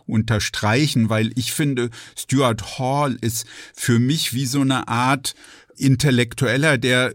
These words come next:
verschiedene Stränge, ja, zusammenführt, ja, also auf eine sehr eigene und originelle Weise, weil er eben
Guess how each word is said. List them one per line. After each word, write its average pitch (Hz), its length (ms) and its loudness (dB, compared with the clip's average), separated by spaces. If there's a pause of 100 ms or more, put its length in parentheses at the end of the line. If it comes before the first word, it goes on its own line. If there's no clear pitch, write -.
(140)
verschiedene 143 880 2
Stränge, 117 760 2
ja, 101 240 0
zusammenführt, 101 1400 0
ja, 110 180 0
also 110 240 -4
auf 113 220 -4
eine 113 180 2
sehr 107 540 0
eigene 127 520 2
und 110 180 -2
originelle 110 680 0
Weise, 107 540 0
weil 107 260 0
er 107 240 -2
eben 113 400 2